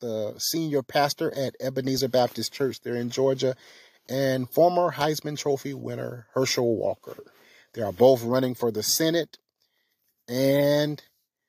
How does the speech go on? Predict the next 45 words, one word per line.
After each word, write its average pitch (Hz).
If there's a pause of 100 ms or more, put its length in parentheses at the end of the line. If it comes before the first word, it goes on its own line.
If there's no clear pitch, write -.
(140)
you 202
know, 190
of 160
course, 247
Herschel 175
Walker, 131
people 139
are 123
saying 131
things 131
like 117
he's 127
not 127
talking 131
about 120
the 110
issues. 113 (320)
He's 226
definitely 196
not 135
the 120
most 113
polished 117
guy, 113 (560)
uh, 110 (720)
not 156
an 135
educated 131
man. 120
You 139
know, 123
a 120
lot 127
of 131
times 139
when 127
he 123
talks, 131
he 127
talks 131
about 117
things 127
that 117
are 110
irrelevant 117